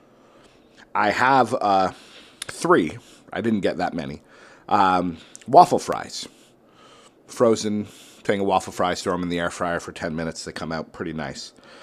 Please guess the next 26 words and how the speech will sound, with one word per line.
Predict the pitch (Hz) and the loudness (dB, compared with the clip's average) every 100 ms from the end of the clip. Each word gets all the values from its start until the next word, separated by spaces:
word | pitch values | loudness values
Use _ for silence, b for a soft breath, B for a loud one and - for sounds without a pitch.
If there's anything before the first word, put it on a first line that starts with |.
| B B | B B
Uh, | 107 107 - - _ - _ _ _ _ _ _ - - - | 4 4 4 -2 _ -20 _ _ _ _ _ _ -12 -8 0
and | 120 117 | 2 4
our | 113 107 - - | 2 0 -4 -12
ketchup | - 175 - 123 | 2 2 4 0
squeeze | - - 180 143 | -2 -2 -2 -2
bottle | 85 80 67 - - - - - _ _ _ B B B B | 0 0 0 -6 -20 -20 -20 -20 _ _ _ B B B B
was | - 98 95 | -2 -2 0
running | 92 80 76 | -2 -2 -4
low. | 73 65 90 B B B _ _ - | -4 -4 -10 B B B _ _ -6
And | 95 101 92 | -2 -2 -4
the | 95 | -6
level | 95 104 117 127 127 123 | -4 -2 0 2 2 0
of | 98 - | -4 -4
effort | 107 - 113 - | -4 -2 -6 -6
required | 98 - 101 98 95 92 B B B B - | -8 -4 -2 0 -2 -4 B B B B -8
to | 92 | -2
go | 98 | 0
find | 92 113 107 107 98 | 0 2 2 2 -2
the | 90 98 | -2 0
actual | 107 - 101 85 | 0 -2 -4 -2
bottle | 92 85 85 | -2 -2 -4
of | 80 | -4
ketchup | - 95 - - | -4 -4 -4 -6
and | 80 | -8
refill | 80 80 - 165 | -8 -2 6 6
it | 85 - | 6 -2